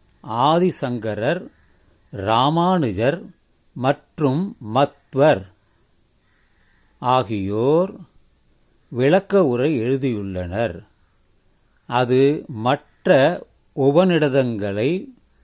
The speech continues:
விட மிக பெரியது. இது மூன்று காண்டங்களும் ஆறு அத்தியாயங்களையும் கொண்டது.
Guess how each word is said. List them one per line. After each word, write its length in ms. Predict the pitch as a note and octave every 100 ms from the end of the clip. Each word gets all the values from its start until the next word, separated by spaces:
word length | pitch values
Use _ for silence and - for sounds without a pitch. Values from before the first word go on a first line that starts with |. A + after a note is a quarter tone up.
| _
விட 600 | A2 G#2 G#2+ B2+ F3 - - _ _ _
மிக 400 | B2 C3 B2 F#3
பெரியது. 1080 | - - A#2+ B2 D3+ A#2+ F#2+ A2+ A#2+ F#2 - _ _ _ _ _ _ _ _
இது 280 | - D#3 D#3
மூன்று 640 | D3 E3 A3 A#3 G#3+ G3+ B2+
காண்டங்களும் 1120 | C#3+ D3+ F3 E3+ C#3+ G#2 A2 A#2+ F3 G3+ E3 _ _ _ _ _
ஆறு 920 | A2+ A#2 C#3+ D#3+ E3+ F3 E3+ A3+ - - _ _ _ _ _ _ _ _ _ _ _ _ _ _ _ _ _ _
அத்தியாயங்களையும் 1500 | B2+ C#3 - G#3+ G3 F#3 E3 D#3+ C#3+ A#2 A2+ A2+ A#2+ F#3+ -
கொண்டது. 880 | - B2+ D#3 B2 G2 F2 B2+ G2